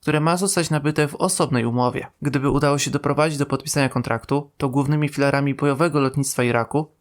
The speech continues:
oprócz Rafale, będą także amerykańskie F szesnaście, których to państwo posiada trzydzieści cztery egzemplarze.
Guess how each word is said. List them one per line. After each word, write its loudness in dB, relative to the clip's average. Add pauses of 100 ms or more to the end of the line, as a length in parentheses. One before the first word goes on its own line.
oprócz -4
Rafale, 0 (240)
będą 0
także 0
amerykańskie 0
F -6
szesnaście, -2 (220)
których -2
to 0
państwo -2
posiada 0
trzydzieści -2
cztery 0
egzemplarze. -2